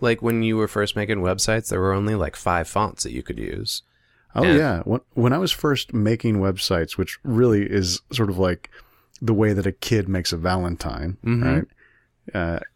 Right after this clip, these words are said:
Speaker 2: I, I took some things that existed and I glued them together. Uh,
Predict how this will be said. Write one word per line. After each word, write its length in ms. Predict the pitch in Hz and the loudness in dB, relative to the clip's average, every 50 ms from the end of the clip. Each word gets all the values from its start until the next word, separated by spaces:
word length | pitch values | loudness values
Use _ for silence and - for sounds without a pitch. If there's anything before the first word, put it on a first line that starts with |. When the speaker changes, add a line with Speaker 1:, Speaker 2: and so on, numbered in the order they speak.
| _ _ _ - - | _ _ _ -6 -2
Speaker 2:
I, 260 | 101 98 95 98 - _ - | 0 0 0 0 -2 _ -4
I 220 | 101 95 95 92 _ _ - | -2 -2 -2 -2 _ _ -6
took 440 | - - 131 127 - - - - - _ _ _ _ _ | 0 0 0 0 0 -6 -12 -12 -16 _ _ _ _ _
some 300 | - - - 131 113 107 | 0 2 2 4 4 2
things 520 | 95 - 117 117 110 110 107 104 95 85 85 | 0 0 2 2 4 4 4 2 2 2 2
that 120 | 98 95 95 | 2 2 2
existed 420 | 90 82 95 101 98 - 98 85 | 2 2 2 0 2 2 0 0
and 80 | 85 82 | 2 0
I 120 | 82 80 | 0 -2
glued 320 | 78 - 98 104 101 92 | -2 0 0 2 2 2
them 140 | - 87 80 | 0 -2 -4
together. 460 | 80 - 80 - 87 76 71 73 78 - _ _ _ _ - - - - _ _ _ _ _ _ _ _ _ _ _ _ _ _ _ _ _ - - | -4 -4 -2 -2 -2 -2 -2 -6 -10 -12 _ _ _ _ -20 -20 -20 -20 _ _ _ _ _ _ _ _ _ _ _ _ _ _ _ _ _ -6 -2
Uh, 300 | 101 98 98 95 90 | -2 0 0 0 -2